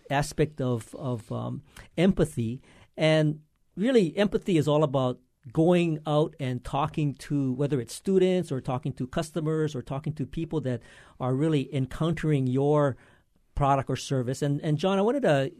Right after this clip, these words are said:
have you articulate a little bit more about when you had your sort of customer-facing groups go out and talk to people,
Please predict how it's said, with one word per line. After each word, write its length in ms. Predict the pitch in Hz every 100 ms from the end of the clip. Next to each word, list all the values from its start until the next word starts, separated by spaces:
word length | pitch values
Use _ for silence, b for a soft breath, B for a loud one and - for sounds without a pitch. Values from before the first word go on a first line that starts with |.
| _ -
have 200 | 180 165
you 240 | 180 151
articulate 420 | 156 151 156 156
a 60 | 151
little 80 | 190
bit 140 | 180
more 180 | 143 151
about 300 | 139 127 117 B B B B
when 480 | 143 175 175 165 -
you 120 | 165
had 280 | 151 226 208
your 320 | 185 165 139
sort 160 | 127 156
of 80 | -
customer-facing 760 | 165 160 156 151 147 - 143
groups 280 | 123 143 -
go 220 | - 139
out 120 | 147
and 160 | 135 110
talk 360 | - 160 185 -
to 180 | 147
people, 540 | 123 139 135 123 113